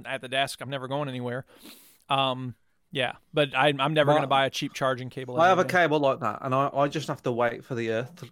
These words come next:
Speaker 2: to stop rotating for it
Speaker 1: <laughs>
Speaker 2: to
Speaker 1: Yeah,
Speaker 2: work.
Speaker 1: exactly.
Speaker 2: Uh, and then it's fine.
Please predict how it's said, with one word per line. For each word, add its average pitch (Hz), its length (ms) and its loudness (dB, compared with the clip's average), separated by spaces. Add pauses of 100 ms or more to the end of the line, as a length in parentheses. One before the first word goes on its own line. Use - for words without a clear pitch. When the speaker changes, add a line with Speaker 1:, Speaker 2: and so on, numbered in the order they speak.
(120)
Speaker 2:
to 151 100 -4
stop 135 300 -2
rotating 143 680 0 (220)
for 139 120 -2
it - 100 -6
Speaker 1:
<laughs> - 20 -4
Speaker 2:
to 160 120 -2
Speaker 1:
Yeah, 160 100 2
Speaker 2:
work. 156 120 2
Speaker 1:
exactly. 151 460 -10 (300)
Speaker 2:
Uh, 117 520 -2
and 131 220 -2
then 113 160 -2
it's - 140 -12
fine. 104 360 -10